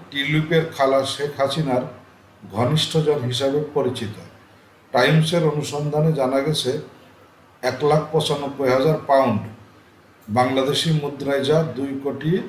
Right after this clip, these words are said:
তিরানব্বই লক্ষ সাতানব্বই হাজার টাকা দিয়ে দুই হাজার এক সালের জানুয়ারিতে ফ্ল্যাটটি কিনেছিলেন আব্দুল মোতালিব। বেশ সস্তাতেই পেয়েছিলেন তিনি, কারণ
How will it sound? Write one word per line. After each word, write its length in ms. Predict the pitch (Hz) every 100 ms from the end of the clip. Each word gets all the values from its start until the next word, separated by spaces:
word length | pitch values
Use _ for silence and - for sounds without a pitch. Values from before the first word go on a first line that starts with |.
| -
তিরানব্বই 500 | 147 139 135 127 135
লক্ষ 320 | 135 - 165
সাতানব্বই 600 | 156 131 135 131 123 127
হাজার 200 | 131 156 -
টাকা 260 | 135 131 127
দিয়ে 280 | 113 120 - - - - _ - 113
দুই 240 | 110 135
হাজার 240 | 135 160 151
এক 180 | 139
সালের 360 | - 151 156 127
জানুয়ারিতে 680 | 127 131 139 139 147 151 156 -
ফ্ল্যাটটি 380 | 135 139 - 156
কিনেছিলেন 500 | 139 139 151 127 127 135 160 - - - - -
আব্দুল 340 | 135 123 135 135
মোতালিব। 540 | 131 123 113 101 95 - - - - - - - - _ 113
বেশ 480 | 101 147 160 - - - -
সস্তাতেই 680 | - - 135 - 147 165 165 - -
পেয়েছিলেন 600 | 147 151 - 147 131 120
তিনি, 240 | 120 98 90 127
কারণ 340 | 131 156